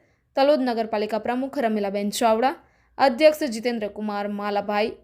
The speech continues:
ઉપપ્રમુખ મયુરભાઈ પારેખ, રઘુસિંહ ઝાલા, ગુજરાલસિંહ ઝાલા, તલોદ પ્રજાપતિ સમાજ, કચ્છી પટેલ સમાજ, મારવાડી સમાજ, તલોદ પત્રકાર એસોસિએશન સભ્ય પણ હાજર રહ્યા હતા તથા તલોદ નગરપાલિકાના ચૂંટાયેલા સભ્યો હાજર રહ્યા હતા.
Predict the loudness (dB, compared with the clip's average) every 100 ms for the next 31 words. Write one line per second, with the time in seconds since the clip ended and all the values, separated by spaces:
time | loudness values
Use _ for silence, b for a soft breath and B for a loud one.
0 | 0 0 2 0 2 -2 -2 2 4 4
1 | 4 0 2 2 2 2 -2 -6 b b
2 | b 4 4 4 0 0 -2 -2 0 0
3 | -2 -10 b b b -4 6 8 8 4
4 | -2 -4 -4 -4 -4 -6 -10 -8 -2 -2
5 | -2 -2 0 -2 -2 -4 -6 -6 -6 -4
6 | -2 -2 -2 -2 -2 -2 0 0 2 0
7 | 0 -2 -2 -4 -2 -2 2 4 6 4
8 | 2 -2 0 0 -2 -10 b b b _
9 | 4 4 4 0 -2 0 0 0 0 -2
10 | 0 0 0 -2 -2 -2 -2 -4 -2 -6
11 | -6 -4 0 0 2 0 0 0 2 0
12 | 0 b b b 2 4 4 4 4 2
13 | -2 -2 2 2 0 -2 -4 -6 -2 2
14 | 2 0 -2 -6 -2 -4 2 2 2 0
15 | 0 -2 2 2